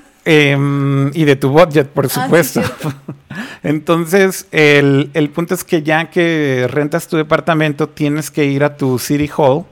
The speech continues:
Speaker 1: a tu ayuntamiento,
Speaker 2: Ey.
Speaker 1: a registrar tu dirección. Entonces, llevas tu identificación que te dieron ya como, como tu identificación de residente en Japón. Eh,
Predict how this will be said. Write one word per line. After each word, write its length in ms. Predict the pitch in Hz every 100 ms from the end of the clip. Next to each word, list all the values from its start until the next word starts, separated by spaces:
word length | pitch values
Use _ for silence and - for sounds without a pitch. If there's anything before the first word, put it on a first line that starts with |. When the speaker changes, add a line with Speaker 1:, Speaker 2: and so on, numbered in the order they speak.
| _
Speaker 1:
a 100 | 127
tu 240 | 120 131 127
ayuntamiento, 920 | 123 123 120 135 143 160 143 151 302 _ _ _ _ _
Speaker 2:
Ey. 280 | 254 247 262 _ _
Speaker 1:
a 100 | 156 143
registrar 680 | 143 139 147 - 151 147
tu 140 | 147 170
dirección. 580 | 151 135 - 147 147
Entonces, 260 | 147 139 131
llevas 280 | 139 139 139
tu 100 | 143
identificación 960 | 131 135 - 143 151 - 165 147 139 139 - - _ _ _
que 100 | 131
te 140 | 131
dieron 340 | 123 131 135 139
ya 220 | 135 131
como, 340 | 143 135 113 -
como 240 | 120 113
tu 120 | 110 120
identificación 680 | 117 120 - 127 113 127 127
de 600 | 127 127 123 123 120 117
residente 600 | 127 120 127 131 127 135
en 120 | 139
Japón. 600 | 131 156 - 196 151 202 - _ _ _ _ _ _ _ _ _ _ - 135
Eh, 560 | 135 127 123 120 123